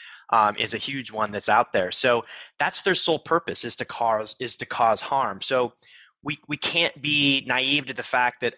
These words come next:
all of these new customer-facing touch points, all of the ways that we're,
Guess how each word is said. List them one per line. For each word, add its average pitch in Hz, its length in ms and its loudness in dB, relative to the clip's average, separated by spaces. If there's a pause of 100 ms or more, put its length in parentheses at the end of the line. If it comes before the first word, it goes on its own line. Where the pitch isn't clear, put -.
all 147 240 4
of 165 100 -2
these 147 180 -8
new 143 100 -12
customer-facing 131 720 -4
touch - 240 -8
points, - 340 -10 (720)
all 120 200 6
of 123 100 0
the 139 80 2
ways 127 340 4
that - 120 -2
we're, 117 280 4